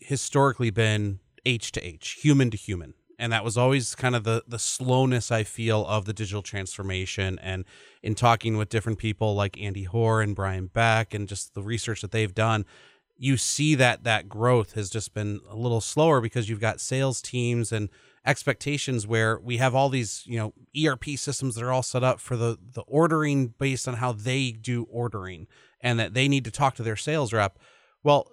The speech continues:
it still might be that they talk to the sales rep, but they start the process digitally now. And overall, even in, I mean, the fact that everything starts on a phone nowadays, over fifty-four percent of all traffic, I believe, last year was mobile device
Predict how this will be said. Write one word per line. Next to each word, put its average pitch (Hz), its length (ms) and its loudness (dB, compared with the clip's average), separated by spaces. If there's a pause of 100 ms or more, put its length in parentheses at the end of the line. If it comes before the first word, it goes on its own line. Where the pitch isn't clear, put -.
(120)
it 131 140 -8
still 208 220 0
might 233 180 4
be 180 140 -2
that 160 220 0
they 123 180 2
talk - 320 -2
to 143 100 -6
the 107 80 -6
sales 139 400 -4
rep, 98 220 -2
but - 100 -8
they 139 140 -2
start - 400 -2
the - 40 -8
process 117 480 0
digitally 92 600 -10
now. 80 240 -14 (520)
And 123 140 2
overall, 131 720 6
even 147 260 0
in, 127 340 2
I 120 80 -2
mean, 117 200 0
the 113 80 -6
fact 147 300 2
that 123 160 4
everything 139 380 0
starts - 300 0
on 117 120 0
a 98 40 -4
phone 123 560 2
nowadays, 151 380 4
over 117 200 -2
fifty-four 170 540 0
percent 127 440 0
of 110 80 -2
all 120 120 4
traffic, 117 600 2 (340)
I 120 60 2
believe, 117 260 2
last 113 380 2
year 107 340 0
was 117 320 0
mobile 117 300 4
device 101 600 -4